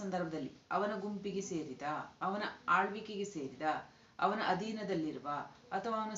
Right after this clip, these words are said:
ಸಿದ್ಧಿ ಶಕ್ತಿಯ ಅಧೀನದಲ್ಲಿರುವ ಆತ್ಮಗಳನ್ನ ಕಳಿಸುವ ಮುಂಚೆ ಅವು ಹೇಳಿದ ಮಾತು ಕೇಳೋದಿಲ್ಲ. ಅದಕ್ಕೆ ಏನ್ ಮಾಡ್ತಾನೆ? ವಶೀಕರಣವನ್ನ ಮಾಡ್ಕೋತಾನೆ, ವಶವನ್ನ ಮಾಡ್ಕೊಂಡು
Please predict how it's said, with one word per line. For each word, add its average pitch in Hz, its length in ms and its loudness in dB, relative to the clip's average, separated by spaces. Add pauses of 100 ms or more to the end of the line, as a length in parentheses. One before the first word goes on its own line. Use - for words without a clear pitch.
ಸಿದ್ಧಿ 220 400 -4
ಶಕ್ತಿಯ 220 400 -4 (160)
ಅಧೀನದಲ್ಲಿರುವ 175 760 0 (600)
ಆತ್ಮಗಳನ್ನ 208 1000 2 (220)
ಕಳಿಸುವ 202 540 0 (120)
ಮುಂಚೆ 147 480 -4 (1040)
ಅವು 214 240 0
ಹೇಳಿದ 220 300 0
ಮಾತು 226 200 -2
ಕೇಳೋದಿಲ್ಲ. 190 340 2
ಅದಕ್ಕೆ 175 220 0
ಏನ್ 185 140 -2
ಮಾಡ್ತಾನೆ? 180 360 -4 (140)
ವಶೀಕರಣವನ್ನ 185 840 -2
ಮಾಡ್ಕೋತಾನೆ, 143 800 -6 (1500)
ವಶವನ್ನ 240 480 2
ಮಾಡ್ಕೊಂಡು 196 400 0